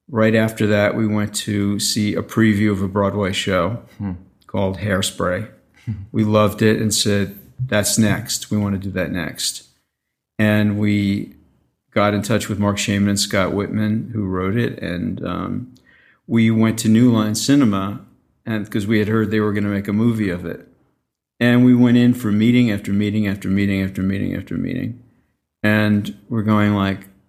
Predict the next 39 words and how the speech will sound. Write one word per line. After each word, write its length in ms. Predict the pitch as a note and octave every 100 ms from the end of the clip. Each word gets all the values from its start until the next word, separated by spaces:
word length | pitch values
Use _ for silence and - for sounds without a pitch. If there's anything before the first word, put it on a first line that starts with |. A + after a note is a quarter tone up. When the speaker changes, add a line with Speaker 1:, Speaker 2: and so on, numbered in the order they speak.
| _ _ _ -
Speaker 1:
"When 220 | A2 A#2+
are 40 | B2+
you 120 | A#2
gonna 120 | A2 G#2
make 120 | G2+
a 40 |
decision?" 600 | G#2 G2+ C#3+ C#3+ G2 F2+ -
I 60 |
mean, 160 | G#2 G2+
Speaker 2:
Right. 220 | F#2 - _ _ _ _ _ _ _ -
Speaker 1:
I 100 | A2+
thought 220 | A#2+ A#2+
to 100 | -
myself, 460 | A#2 G#2+ A2+ G#2 G3+
"Well, 520 | A#3+ C#4 E3+ F3 - -
maybe 1000 | C3 C#3 D3 F#3 A#3+ C#3+ A#2+ A2+ A#2 B2 -
if 300 | G#2 B2 - -
I 160 | B2+
was 240 | F#3+ G#3 -
the 100 | A#2+
studio 1300 | - - - - A2+ A2+ G#2 G#2 G2 G2 F#2+ B2 - - _ _
and 160 | G#2+ A2+
I 80 | C3+
was 180 | E3+ C3
interviewing 720 | A#2+ G#2 G#2 G#2+ G2+ G2+ F#2
a 140 | G#2 G2+
producer 640 | - G2 G#2 G#2+ - G#2+
who 120 | A2
just 240 | G#2 G2+ G#2+
won 140 | G2+
the 100 | G2
Oscar 360 | G2 G#2 - F#2+
for 180 | -
best 360 | G2 F2+ F2 -
mu-, 340 | G2 G#2+ A#2+
for, 400 | - - G#2 G2
uh, 160 | G2+ G2
best 320 | G#2 G2+ -
picture, 460 | - C#3 - F#2+